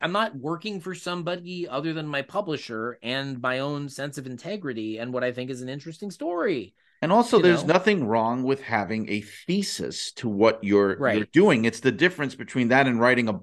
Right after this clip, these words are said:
Speaker 2: a book report and, you know, and, and writing a term paper.
Speaker 1: Right.
Speaker 2: It's like,
Speaker 1: Right.
Speaker 2: you have a thesis with your book that, you know, part of what your book does is try, it, it's trying to make the connection between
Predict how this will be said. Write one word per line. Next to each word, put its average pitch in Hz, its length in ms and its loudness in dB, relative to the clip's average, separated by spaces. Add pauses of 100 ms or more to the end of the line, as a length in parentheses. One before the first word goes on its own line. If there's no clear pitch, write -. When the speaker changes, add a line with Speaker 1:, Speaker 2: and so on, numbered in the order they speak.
Speaker 2:
a 107 80 0
book - 300 0
report 101 540 2
and, 101 280 0
you 139 100 6
know, 107 140 4
and, 107 240 2
and 107 160 2
writing 117 340 4
a 113 40 0
term 220 380 0
paper. 120 180 2
Speaker 1:
Right. - 480 0
Speaker 2:
It's 156 160 4
like, 160 160 6
Speaker 1:
Right. 123 280 4
Speaker 2:
you 170 140 4
have 214 240 6
a 214 60 8
thesis 160 800 0 (340)
with 143 220 6
your 156 180 4
book 120 440 4
that, 113 320 4
you 123 100 0
know, 110 140 2
part 139 280 4
of 143 120 -4
what 139 180 2
your 117 120 0
book 107 280 -4
does 101 320 2
is 107 180 0
try, 120 480 4
it, 117 240 4
it's 107 180 0
trying 131 320 2
to 135 60 4
make 123 240 0
the 123 80 -2
connection 117 680 -2
between 101 560 -2